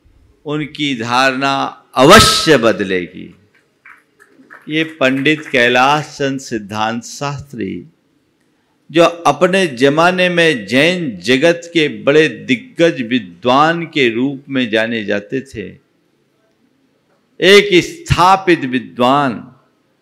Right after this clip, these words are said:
के उद्गार थे। ये सब क्यों हुआ?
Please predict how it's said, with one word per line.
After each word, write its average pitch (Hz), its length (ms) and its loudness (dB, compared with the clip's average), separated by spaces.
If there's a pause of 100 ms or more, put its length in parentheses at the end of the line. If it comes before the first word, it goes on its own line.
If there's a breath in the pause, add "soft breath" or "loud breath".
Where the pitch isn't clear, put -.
(460)
के 127 220 0
उद्गार 107 840 -6 (120)
थे। 92 200 -20 (1700 soft breath)
ये 226 160 4
सब - 440 -2
क्यों 165 280 2
हुआ? 104 600 -6